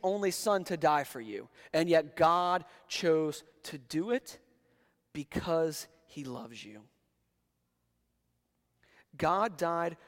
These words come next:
for the wicked men and women who challenged his authority and pushed back on him. Think about the magnitude of that. How many of you guys have ever seen the movie Blood Diamond?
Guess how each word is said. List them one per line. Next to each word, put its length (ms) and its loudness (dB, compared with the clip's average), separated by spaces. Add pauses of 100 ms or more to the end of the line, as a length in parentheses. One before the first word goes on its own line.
for 180 -12
the 120 -8
wicked 680 -6 (340)
men 300 -2
and 140 -6
women 400 -6
who 100 -12
challenged 560 -8
his 160 -8
authority 540 -10
and 180 -18
pushed 320 -12
back 240 -12
on 160 -20
him. 200 -20 (2000)
Think 200 -12
about 240 -16
the 80 -12
magnitude 680 -12
of 120 -20
that. 240 -20 (2000)
How 40 -20
many 100 -10
of 80 -8
you 60 -8
guys 160 -2
have 80 -10
ever 100 -8
seen 180 -10
the 60 -8
movie 220 -10
Blood 260 -14
Diamond? 380 -20